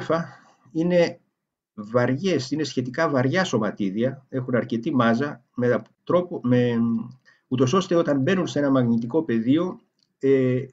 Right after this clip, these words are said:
επηρεάζονται λίγο, δεν αλλάζουν πολύ την πορεία τους, ακριβώς γιατί έχουν μεγάλη μάζα και έχουν δύο ηλεκτρικά φορτία. Οι ακτίνες Β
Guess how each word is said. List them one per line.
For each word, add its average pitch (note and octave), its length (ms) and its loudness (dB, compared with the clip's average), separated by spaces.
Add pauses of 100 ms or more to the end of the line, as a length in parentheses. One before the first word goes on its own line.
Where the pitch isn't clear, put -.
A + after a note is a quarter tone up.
(120)
επηρεάζονται D#3+ 640 2
λίγο, D#3+ 360 2
δεν E3 180 2
αλλάζουν C#3+ 380 2
πολύ G#2 220 -2
την G#2 120 -2
πορεία A2 320 0
τους, - 160 -10
ακριβώς C3+ 380 -4
γιατί C#3 200 -6
έχουν C#3+ 200 -4
μεγάλη C3 340 2
μάζα A#2+ 380 2 (260)
και D#3+ 140 -2
έχουν E3+ 260 -2
δύο G3 200 4
ηλεκτρικά E3+ 500 0
φορτία. C3 480 -2 (920)
Οι C#3 140 6
ακτίνες D#3+ 440 4
Β - 60 -2